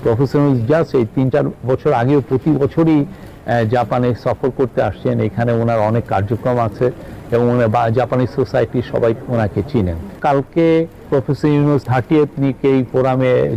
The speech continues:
জয়েন করবেন, সেখানে ওনার একটা বক্তৃতা আছে। পরবর্তীতে উনি আরও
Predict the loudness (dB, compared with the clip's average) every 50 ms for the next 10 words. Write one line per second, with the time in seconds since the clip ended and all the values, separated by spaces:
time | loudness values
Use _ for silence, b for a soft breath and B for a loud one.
0 | -2 0 0 0 0 0 0 0 0 0 0 0 -2 -2 -4 -4 -2 -2 0 0
1 | 0 0 0 0 0 -2 -2 0 -2 -4 -2 -2 -2 0 0 0 0 0 -2 -2
2 | -4 -4 -4 -4 B B B B B B B B -2 0 2 4 4 4 2 0
3 | 0 0 -2 0 2 2 2 2 2 0 0 0 2 2 2 0